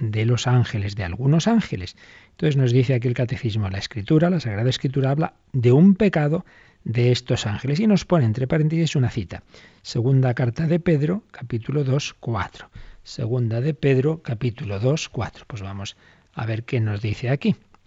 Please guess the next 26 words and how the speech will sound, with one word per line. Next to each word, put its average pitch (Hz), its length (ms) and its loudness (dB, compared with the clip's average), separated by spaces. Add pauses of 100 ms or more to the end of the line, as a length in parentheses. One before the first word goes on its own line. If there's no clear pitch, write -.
Dice 127 300 -4
lo 113 140 0
siguiente 110 500 -4
San 107 260 -4
Pedro: - 340 -10
"En 160 80 2
efecto, 190 500 0 (520)
Dios 165 340 2
no 180 280 6
perdonó 160 560 4
a 156 40 6
los 147 240 4
ángeles 156 500 2
que 156 140 4
pecaron, 160 560 2 (560)
sino 120 380 0
que, 123 180 -2
precipitándolos 127 1300 0
en 127 140 2
las 120 220 0
tenebrosas 123 760 0
cavernas 113 500 -2
del 139 140 -2
infierno, 120 640 -2 (480)
los 113 320 -2
entregó 135 640 2